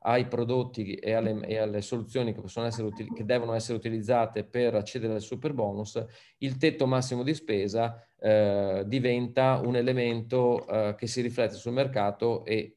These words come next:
d'altronde se prima i prezzi erano cento, se il tetto massimo di spesa è centocinquanta, perché mettere cento in fattura? Allora,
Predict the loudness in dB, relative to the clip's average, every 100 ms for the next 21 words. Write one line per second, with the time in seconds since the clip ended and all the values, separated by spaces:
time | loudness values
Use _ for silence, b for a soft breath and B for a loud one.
0 | _ -4 -2 0 0 0 -2 -4 -2 -2
1 | 0 0 0 0 0 0 2 2 0 -2
2 | -6 B -8 0 2 2 0 -2 -2 -4
3 | -4 -4 -4 -2 0 0 0 -2 -2 -6
4 | -4 -2 0 -2 -6 -4 -4 -2 -4 -4
5 | -6 -8 B B B -2 -2 0 -2 -2
6 | -2 -2 -2 -2 -2 -2 -4 -4 -8 -6
7 | -8 -6 -8 -2 0 2 0 -2